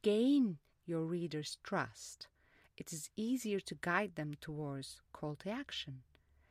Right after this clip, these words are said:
It might be that we want them to buy our product, to click on a link, to subscribe to our social channels. The main story is call to action, and you can just drop that as a line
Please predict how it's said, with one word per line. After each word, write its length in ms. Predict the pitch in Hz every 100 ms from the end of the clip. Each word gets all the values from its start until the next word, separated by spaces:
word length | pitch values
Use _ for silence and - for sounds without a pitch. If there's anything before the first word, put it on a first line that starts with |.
| _ _ -
It 140 | 190
might 300 | 240 277 -
be 100 | 349
that 300 | 208 151 - -
we 140 | 175
want 260 | 180 202 -
them 220 | 185 170
to 140 | - 151 -
buy 280 | 165 175 170
our 220 | 160 165
product, 720 | - - 165 - - - - - _ _ _ _
to 80 | -
click 340 | - 196 196
on 140 | 196 175
a 60 |
link, 440 | 165 143 135 139 - _ _ _ -
to 80 |
subscribe 680 | 185 - 190 - - 208 214 -
to 140 | -
our 200 | 175 160
social 600 | 160 - 175 165 - 156 156
channels. 680 | - 143 131 127 135 - _ _ _ _ _ _ _
The 80 | 202
main 360 | 196 208 254 320
story 580 | - - 240 226 214 -
is 460 | - 147 147 - - -
call 240 | - 151
to 100 | 147 -
action, 640 | 139 139 - - 139 139 - _ _ _ - -
and 120 | 160
you 120 | 147
can 280 | - 151 147
just 320 | - 190 - -
drop 240 | 240 254 _
that 240 | 147 127 - _ - -
as 160 | 160 165
a 80 |
line 480 | 160 160 165 196 220